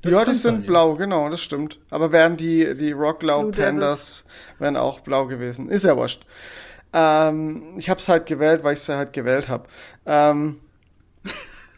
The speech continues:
Speaker 1: Ist
Speaker 2: genau,
Speaker 1: gut.
Speaker 2: es hat keinen Grund. Keine Ahnung.
Speaker 1: Äh, okay.
Speaker 2: <laughs> Ich muss mich halt, weißt du, das Ding war, das Ding war, es war ja am Anfang, hieß es ja, dass, äh, hier wie Ingolstadt dabei gewesen wär.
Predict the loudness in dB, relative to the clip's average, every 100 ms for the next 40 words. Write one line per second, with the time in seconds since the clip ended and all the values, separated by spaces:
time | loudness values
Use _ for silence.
0 | _ _ -14 -4 2 4 4 4 -2 -2
1 | -6 -10 -4 0 0 0 0 0 -2 -2
2 | -2 -8 -12 -18 _ -12 -10 -2 0 2
3 | 0 -2 -2 -4 -4 -10 -10 -18 -12 -10
4 | -2 -2 -2 -10 -16 -14 -10 -10 -6 -2
5 | -2 0 2 2 2 6 6 4 -2 -2
6 | 0 4 6 4 0 -12 -20 -20 -20 -6
7 | -4 -2 -2 -2 2 4 4 0 -4 -4
8 | -4 -10 -8 0 4 6 4 4 -2 -2
9 | -2 -2 -2 -4 -6 -2 2 2 2 0
10 | -2 -2 0 2 0 -4 -6 -6 -6 -8
11 | -10 -10 -12 -20 _ _ _ -4 4 6
12 | 6 4 2 2 0 2 2 0 -6 -6
13 | -6 -6 -6 -6 -6